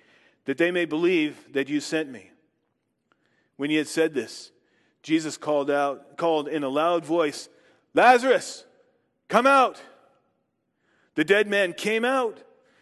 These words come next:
his hands and feet wrapped with strips of linen and a cloth around his face. Jesus said to them, "Take off the grave clothes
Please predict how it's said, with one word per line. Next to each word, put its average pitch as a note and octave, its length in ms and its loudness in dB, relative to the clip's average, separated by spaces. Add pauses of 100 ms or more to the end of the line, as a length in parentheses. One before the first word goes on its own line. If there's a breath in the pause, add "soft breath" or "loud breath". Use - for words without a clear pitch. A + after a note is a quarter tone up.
(160 soft breath)
his D#3+ 200 -2
hands G#3 380 0
and F3 180 -4
feet G#3+ 320 -4
wrapped F#3+ 360 -2
with E3+ 140 0
strips F#3+ 360 -2
of F3 100 -4
linen G#3+ 420 -4 (460 soft breath)
and D#3+ 120 -4
a E3+ 40 -4
cloth G3+ 460 -2
around D#3+ 300 -2
his E3 160 -10
face. - 600 -6 (920)
Jesus D#3+ 320 -4
said D#3+ 220 0
to D3+ 80 -12
them, A#2+ 220 -6 (1120)
"Take F3 200 0
off F3 140 0
the E3+ 80 -12
grave D3+ 280 -4
clothes G2 440 -16